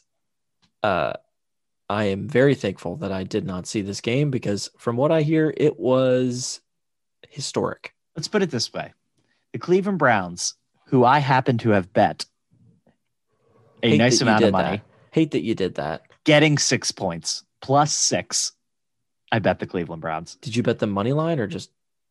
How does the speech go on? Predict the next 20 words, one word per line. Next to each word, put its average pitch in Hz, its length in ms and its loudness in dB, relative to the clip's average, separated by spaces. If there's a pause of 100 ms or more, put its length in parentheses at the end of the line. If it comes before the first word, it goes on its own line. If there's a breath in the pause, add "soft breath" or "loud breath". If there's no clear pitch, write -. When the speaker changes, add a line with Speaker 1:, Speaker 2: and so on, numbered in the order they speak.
(160)
Speaker 2:
No, 104 220 0
just 101 300 -6
plus 113 260 -2
six. - 480 -10
Speaker 1:
Okay. 98 300 -10 (760)
Speaker 2:
I 123 80 2
bet 120 220 0
the 113 80 -8
spread. - 360 -10 (1400)
So 107 380 -2 (240)
kickoff, 120 480 2 (120)
zero 113 260 4
zero. 98 380 0 (220)
Cleveland 113 320 0
Browns 104 240 2
are 104 80 2
already 104 220 2
winning 92 280 -2
six - 300 -10
nothing, 80 360 -16